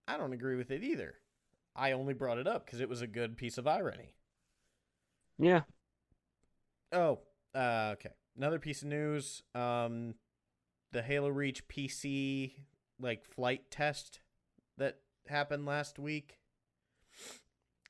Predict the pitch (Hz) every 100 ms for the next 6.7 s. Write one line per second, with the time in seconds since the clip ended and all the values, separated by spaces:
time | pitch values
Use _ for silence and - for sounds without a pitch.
0 | - 123 110 104 110 110 131 123 143 139
1 | 127 117 135 131 135 113 123 143 139 139
2 | 135 117 123 147 160 - 131 123 123 120
3 | 139 123 117 113 110 101 98 110 170 233
4 | - _ _ _ _ _ _ _ _ _
5 | _ _ _ _ _ _ _ - 95 98
6 | 107 104 98 104 92 76